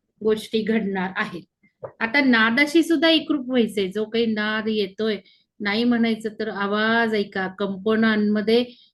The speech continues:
एकरूप होऊन जा. चला, कंपन आली म्हणजे ग्लास मधल्या पाण्यात गेली, एकरूप, एकरूप, एकरूप. शरीरात त्या, अं, नादाला घुमवायचा,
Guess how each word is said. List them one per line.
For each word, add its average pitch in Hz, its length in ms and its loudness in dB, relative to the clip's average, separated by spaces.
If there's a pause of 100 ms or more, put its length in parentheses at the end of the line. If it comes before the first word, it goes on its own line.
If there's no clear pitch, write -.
एकरूप 285 1080 2
होऊन 220 340 -2
जा. 185 160 -8 (420)
चला, 214 200 0
कंपन 220 420 -2
आली 240 240 2
म्हणजे 240 240 0
ग्लास 226 320 -2
मधल्या 233 240 -2
पाण्यात 233 340 -2
गेली, 240 280 -2
एकरूप, 240 320 -6
एकरूप, 240 380 -6
एकरूप. 233 300 -6 (1700)
शरीरात 233 480 2 (100)
त्या, 226 140 2
अं, 190 720 -6 (140)
नादाला 196 480 0
घुमवायचा, 226 840 2